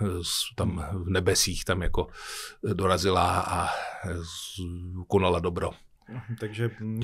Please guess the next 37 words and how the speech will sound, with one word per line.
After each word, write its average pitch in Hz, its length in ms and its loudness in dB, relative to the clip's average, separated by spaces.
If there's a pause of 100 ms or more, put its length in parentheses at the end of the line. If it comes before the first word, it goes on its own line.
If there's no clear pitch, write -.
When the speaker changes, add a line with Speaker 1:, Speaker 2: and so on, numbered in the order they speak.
Speaker 2:
kultura 127 300 4
obětin. 120 800 6
Speaker 1:
Přesně 110 340 6
tak, 123 180 10
Speaker 2:
Eh, 120 40 8
Speaker 1:
přesně 107 320 4
Speaker 2:
ona 131 100 12
Speaker 1:
tak. 156 60 12
Speaker 2:
vlastně, 165 240 12
ta 214 80 12
hrdinka 175 460 10
v 127 40 2
tom 165 160 4
traileru 147 380 12
má 127 160 10
na 135 80 6
sobě 143 240 6
medvědí 139 480 8
kůži. 143 320 0
Speaker 1:
Přesně 117 320 8
tak. 107 280 10 (120)
Ono, 135 180 10
tady 131 240 10
vidíme 139 260 4
to 147 180 6
i 139 60 4
na 139 100 8
té 131 140 6
fotografii. 127 600 6
Speaker 2:
Hmm, - 0 -
tady 160 180 10
vlastně 156 280 4
ostatně 156 320 0
to 160 80 4
je 143 60 8
vidět 147 160 6
taky. - 260 10